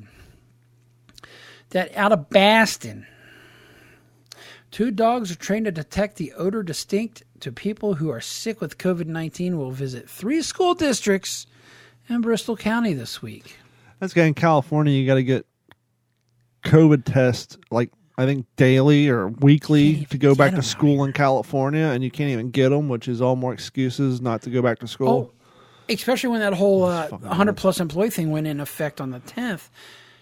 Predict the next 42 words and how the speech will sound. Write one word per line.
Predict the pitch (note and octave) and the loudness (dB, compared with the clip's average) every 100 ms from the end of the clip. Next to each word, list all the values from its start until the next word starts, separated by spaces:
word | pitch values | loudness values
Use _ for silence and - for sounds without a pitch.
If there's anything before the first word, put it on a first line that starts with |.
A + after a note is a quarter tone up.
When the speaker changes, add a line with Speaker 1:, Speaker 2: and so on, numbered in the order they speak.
| _ _ _ _ _ | _ _ _ _ _
Speaker 1:
And | F#3+ G3 | 2 2
that | A3 | 4
may | G3 | 4
be | F#3 F3 | 4 2
why | E3 E3 | 2 0
the | D#3 | -2
lines | C#3+ D3+ G3 G3+ | -2 -2 -2 0
are | G#3 | -2
so | - A3+ | -2 -2
long, | A3 A3+ A3+ | 0 -2 -2
but | F#3+ | -4
you | D3 | -6
can't | - A#3 G3+ | -6 -6 -4
get | F#3 G3 F#3+ | -2 -2 0
the | E3 | 0
home | E3 D#3+ D3+ | 0 0 -4
ones. | D3 D3+ | -6 -6
And | D3+ | -4
then | F#3+ | -2
you | G3 | 0
go | E3+ F3+ F3+ F3+ F3+ E3 - _ _ _ _ _ _ - | -2 0 2 2 0 -4 -10 _ _ _ _ _ _ -2
Speaker 2:
Well, | D3 C#3+ | 2 4
they're | F3 C4+ C4 | 4 4 4
Speaker 1:
to | F#3+ | 6
the | F#3+ | 8
Speaker 2:
actually | F#3 E3+ | 8 6
Speaker 1:
few | A#3+ A#3 | 6 8
sites | A3+ G3+ - | 8 8 6
here, | G3+ A3+ A3+ | 2 4 4
and | F3+ | 2
the | F3+ | -2
hours | D#3 F#3 A3 G#3+ F3+ | 0 0 2 0 0
are, | F#3+ F3+ | -4 -4
the | G3 | -4
lines | F#3 G#3 G3 | -2 -4 -4
are, | F3+ | -4
like, | E3+ - | -6 -10
four, | - G#3+ F#3+ | -10 -6 -4
five, | G3 F#3+ F3+ | -2 -2 -4
six | G3 G3 | -6 -2
hours | F#3+ F3 | -2 -2
long. | A3+ | -6